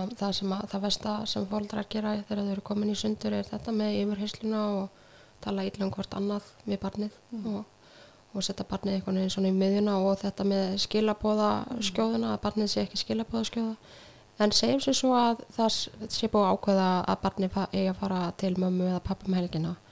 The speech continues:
Speaker 1: En foreldri stendur ekki við það.
Speaker 2: Mm.
Speaker 1: Hvernig getur foreldri sem eftir situr með barnið útskýrt það fyrir barninu án þess að, sko, fara í eitthvað, „Já, pabbi stendur aldrei við neitt,“ eða, eða
Speaker 2: Mm.
Speaker 1: skiljiði, hvernig er hægt að útskýra það á sem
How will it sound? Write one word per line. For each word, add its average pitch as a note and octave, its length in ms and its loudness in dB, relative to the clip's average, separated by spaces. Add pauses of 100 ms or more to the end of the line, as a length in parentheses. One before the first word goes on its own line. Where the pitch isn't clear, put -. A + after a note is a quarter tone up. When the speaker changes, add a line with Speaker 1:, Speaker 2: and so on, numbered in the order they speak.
(760)
Speaker 1:
En F#3+ 260 2
foreldri A3 460 0
stendur G#3+ 360 -2
ekki F#3+ 160 -2
við F#3 160 0
það. F3 120 -2 (280)
Speaker 2:
Mm. G#3 220 -12
Speaker 1:
Hvernig A3+ 400 0
getur A3 260 0
foreldri A3+ 480 -2
sem G#3 220 -2
eftir G#3+ 420 -2
situr G#3 400 0
með G3 140 0
barnið F#3 420 -2
útskýrt - 580 -2
það G3+ 200 -2
fyrir G3 160 -2
barninu F3+ 440 0
án F#3+ 320 0
þess G3 320 0
að, F#3 340 -2
sko, - 260 0 (800)
fara F#3+ 200 2
í F3+ 80 4
eitthvað, F#3 240 0
„Já, F3 80 0
pabbi F#3+ 360 -2
stendur F#3+ 360 -2
aldrei F#3 220 0
við F#3+ 140 4
neitt,“ F3 360 0
eða, F#3 320 4
eða G3+ 160 6
Speaker 2:
Mm. A3 60 2
Speaker 1:
skiljiði, E3+ 320 2
hvernig F#3+ 220 2
er F#3+ 60 4
hægt F#3+ 140 0
að F#3 160 -2
útskýra - 600 -2
það F#3 100 2
á G3 80 4
sem F#3+ 320 2